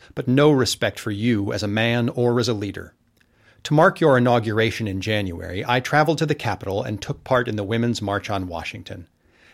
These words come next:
At the march, we all resolved to effect long-term change, and since then I have upheld my promise to take daily quantifiable action to resist your agenda and prevent the hijacking of American democracy.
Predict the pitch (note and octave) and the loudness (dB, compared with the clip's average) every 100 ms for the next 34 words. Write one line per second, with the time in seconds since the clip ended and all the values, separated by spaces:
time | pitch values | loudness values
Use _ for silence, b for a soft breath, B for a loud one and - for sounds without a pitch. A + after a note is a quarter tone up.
0 | b C3+ C3+ C#3+ D3+ D3+ C#3 C#3 C#3+ E3 | b 0 4 6 4 2 0 4 6 6
1 | D#3+ C3+ C#3 C3+ C3+ - C3+ C3 - C3 | 6 6 6 6 2 -2 -2 -2 0 -2
2 | - G#2+ A#2 C3 B2 B2 A#2+ A#2 - G2+ | 0 0 2 2 0 -2 0 0 -2 -4
3 | F2+ F2+ - B B B2 G#2+ F3 F3 D3 | -6 -10 -12 B B -2 2 2 2 2
4 | B2 C3 B2 G#2+ - C3+ - E3 D#3 D3 | 2 2 2 0 0 -2 2 0 2 0
5 | - B2 G2 G#2 - B2+ - A#2 A2 G#2+ | 2 0 0 -4 -6 -8 -4 -4 -4 0
6 | B2+ C3+ D3 D3 - C3 C3 C3+ C#3+ C#3+ | 2 4 0 -2 2 2 2 0 2 2
7 | C3+ B2 G2 - G#2+ G#2 A2 G#2 F2+ B2 | 4 2 0 -6 -8 -8 -6 -4 -2 -2
8 | - C3+ C3+ D3 A#2 G2+ G2+ A2 - B | -2 -2 0 0 -2 -4 -2 -4 -6 B
9 | - A2+ B2 F#2 A#2+ C3 - B2 - B2 | -8 -4 -4 0 0 0 -2 -4 0 -2
10 | G#2+ F#2 F#2 G#2 G2+ G#2 F#2 F2 F2+ F#2 | 0 -6 -6 -8 -6 -6 -6 -8 -8 -8
11 | G2 F#2+ F#2 - - A#2 | -4 -4 -6 -10 -10 -12